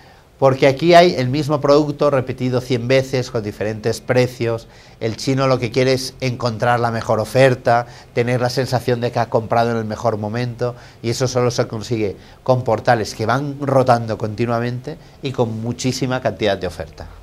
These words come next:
¿eh? Este es Baidu, que es el Google de China, ¿eh? Eh, muy pocos chinos utilizan Google,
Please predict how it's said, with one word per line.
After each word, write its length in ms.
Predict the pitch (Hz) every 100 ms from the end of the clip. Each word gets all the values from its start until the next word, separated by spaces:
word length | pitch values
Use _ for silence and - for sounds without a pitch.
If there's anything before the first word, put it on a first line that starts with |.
| - -
¿eh? 120 | 98 117 - - _ _ - - _ - - - _ - - - - - - -
Este 160 | - 139
es 80 | 120
Baidu, 420 | 131 123 156 180 - - - - - -
que 120 | - 117
es 80 |
el 120 | 123 104
Google 340 | 127 123 107
de 120 | 104
China, 340 | 101 127 143 175 - - - - -
¿eh? 180 | 101 135 - - - - - - -
Eh, 640 | 117 110 107 104 98 98 -
muy 260 | 139 185
pocos 380 | 202 160 123 117
chinos 320 | - 120 104
utilizan 440 | 95 95 95 90 87
Google, 280 | 90 95